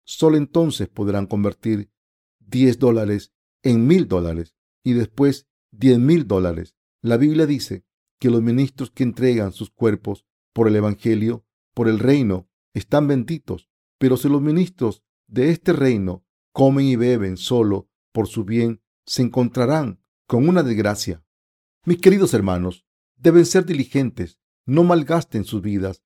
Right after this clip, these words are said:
Si trabajan duro un día, pueden ganar cinco dólares, pero si se quedan en casa haciendo nada, como vago, diciendo, "El león está en el camino, el león está en las calles", entonces la pobreza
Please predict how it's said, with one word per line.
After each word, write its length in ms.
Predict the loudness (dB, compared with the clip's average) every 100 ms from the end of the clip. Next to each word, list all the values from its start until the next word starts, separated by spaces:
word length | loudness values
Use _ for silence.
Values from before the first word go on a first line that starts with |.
| _ _ -12
Si 160 | -8
trabajan 520 | -2 0 0 -2 -4
duro 320 | -2 0 -2 -2
un 200 | -4 -4
día, 420 | -2 -2 -4 -10 _ _ 0
pueden 260 | 2 2
ganar 480 | 0 -2 -2 -4 -8 _ _ _
cinco 460 | -12 -4 -4 -2 0
dólares, 500 | 0 0 -2 -6 _ _ 0
pero 180 | 0 2
si 140 | -2
se 140 | -4
quedan 380 | -2 0 2 0 -4
en 120 | -4
casa 500 | -2 -2 -4 -8 -14 _ _
haciendo 400 | -6 -2 -2 0
nada, 460 | -2 -2 -2 -6 -10 _ _ -4
como 260 | -2 0
vago, 360 | 0 -2 -2 -4
diciendo, 600 | -6 -4 -2 -2 -6 -12 _ _ 0
"El 160 | 2
león 280 | 4 4 2
está 240 | -2 -4 -2
en 100 | -2
el 60 |
camino, 560 | -4 -2 -2 -2 -6 -10 _ _ 0
el 120 | 4
león 260 | 4 2
está 220 | 0 -4 -4
en 60 |
las 140 | -4 -4
calles", 480 | -4 -2 -4 -10 _ _ -6
entonces 480 | -4 -2 -4 -2 -4
la 120 | -2
pobreza 580 | -2 0 -2 -4 -8